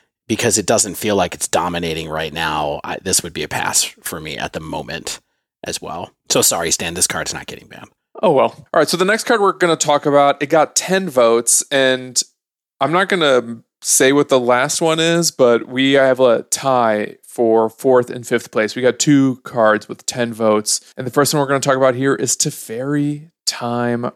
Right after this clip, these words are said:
Speaker 2: Raveler.
Speaker 1: What?
Speaker 2: Teferi Time Raveler.
Speaker 1: Okay.
Speaker 2: From War of the Spark. Three mana Teferi.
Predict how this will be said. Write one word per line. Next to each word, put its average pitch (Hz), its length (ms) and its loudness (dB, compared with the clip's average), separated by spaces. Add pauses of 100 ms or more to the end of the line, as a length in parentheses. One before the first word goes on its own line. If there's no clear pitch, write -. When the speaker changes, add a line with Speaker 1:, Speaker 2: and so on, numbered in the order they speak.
Speaker 2:
Raveler. 113 1160 -4 (200)
Speaker 1:
What? - 480 0 (260)
Speaker 2:
Teferi 151 800 2
Time 131 800 0 (360)
Raveler. 120 880 0 (260)
Speaker 1:
Okay. 104 640 0 (340)
Speaker 2:
From 120 200 -8
War 131 260 4
of 160 80 0
the 151 80 -6
Spark. - 440 -2
Three 151 260 -2
mana 160 280 2
Teferi. 117 640 -2